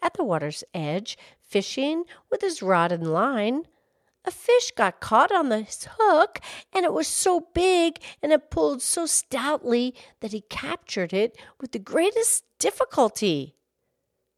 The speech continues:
He was feeling much pleased that he had secured such a big fish when he was surprised by hearing the fish talk to him. "Pray, let me live.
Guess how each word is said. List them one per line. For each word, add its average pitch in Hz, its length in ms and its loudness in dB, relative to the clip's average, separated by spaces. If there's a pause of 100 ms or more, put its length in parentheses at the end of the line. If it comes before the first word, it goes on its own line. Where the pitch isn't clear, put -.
(120)
He - 160 -18
was - 180 -12
feeling 226 500 -6
much 466 440 -2
pleased 285 760 2 (300)
that 381 160 4
he 381 180 4
had 381 180 2
secured 349 540 -2
such - 400 -2
a 240 80 4
big 180 340 0 (280)
fish 330 520 4 (640)
when 175 200 2
he 165 120 0
was 156 160 -2
surprised 269 1040 0 (300)
by 320 100 4
hearing 339 420 2
the 320 120 6
fish 349 680 4 (240)
talk 403 360 6
to - 80 6
him. 247 600 6 (1080)
"Pray, 214 560 4 (360)
let 269 220 2
me 247 200 2
live. 220 520 4